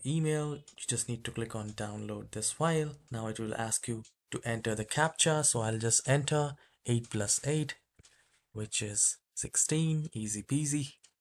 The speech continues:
and I'll click on go. So I can see two fifty-two M B is getting downloaded.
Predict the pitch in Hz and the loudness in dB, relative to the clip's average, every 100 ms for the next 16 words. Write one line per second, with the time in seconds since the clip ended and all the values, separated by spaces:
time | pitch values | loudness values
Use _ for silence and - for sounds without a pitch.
0 | - 110 110 120 117 110 107 104 - _ | -4 -4 -2 -4 -4 -4 -4 -6 -8 _
1 | _ _ _ _ - - 170 170 175 165 | _ _ _ _ -2 2 4 4 4 4
2 | 180 175 190 180 165 160 160 147 139 131 | 4 0 -2 -2 -4 -2 0 2 2 4
3 | 139 135 - 120 - 110 110 117 147 151 | 2 2 -2 -2 -2 -2 -2 0 2 2
4 | 107 107 107 | 0 -2 -6